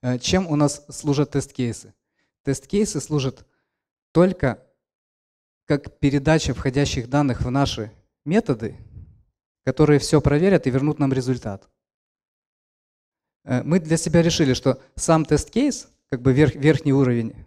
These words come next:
самый главный верхний метод, он в себе несёт, если и несёт какие-то действия,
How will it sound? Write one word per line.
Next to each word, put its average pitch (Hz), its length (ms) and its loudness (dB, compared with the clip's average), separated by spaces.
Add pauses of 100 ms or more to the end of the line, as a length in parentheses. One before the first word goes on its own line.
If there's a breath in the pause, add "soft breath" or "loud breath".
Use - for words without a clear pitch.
(380)
самый 131 280 -2
главный 127 300 0
верхний 127 300 -2
метод, 127 360 -2 (800)
он 190 140 2
в - 60 -4
себе 180 460 0 (380)
несёт, 151 640 -2
если 156 260 -2
и 170 60 2
несёт 220 400 2
какие-то 135 400 -4
действия, 117 640 -2